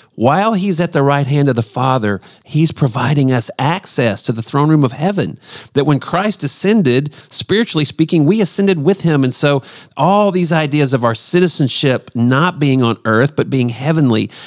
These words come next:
that we're ambassadors here. Man, this is so informed by a passage like this. Let's not miss that it's a corporate experience in our community groups, in our church, in the broader church as brothers and sisters in Christ,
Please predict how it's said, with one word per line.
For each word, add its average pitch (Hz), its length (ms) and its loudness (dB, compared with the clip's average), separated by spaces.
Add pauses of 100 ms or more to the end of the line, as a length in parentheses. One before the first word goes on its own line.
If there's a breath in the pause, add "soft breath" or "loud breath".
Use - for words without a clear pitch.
(140 loud breath)
that 139 160 0
we're 151 180 2
ambassadors 139 840 0
here. 113 360 0 (340 loud breath)
Man, 165 240 0
this 180 200 0
is 139 80 -4
so 180 400 0
informed 160 680 2
by 117 120 2
a 110 80 0
passage 113 420 -4
like 113 200 -2
this. 113 240 -2
Let's 135 200 -2
not 156 320 0
miss 156 520 0 (360 loud breath)
that 123 140 2
it's 123 160 -2
a 123 80 -4
corporate 151 560 -2
experience 196 840 -2
in 131 200 0
our 180 140 2
community 190 380 2
groups, 117 340 -2
in 139 180 0
our 180 140 0
church, 175 580 -4
in 170 380 0 (260 loud breath)
the 139 140 0
broader 147 400 2
church 147 360 0
as 104 120 -4
brothers 143 320 2
and 156 80 -2
sisters 151 320 -2
in 143 80 0
Christ, 117 500 -2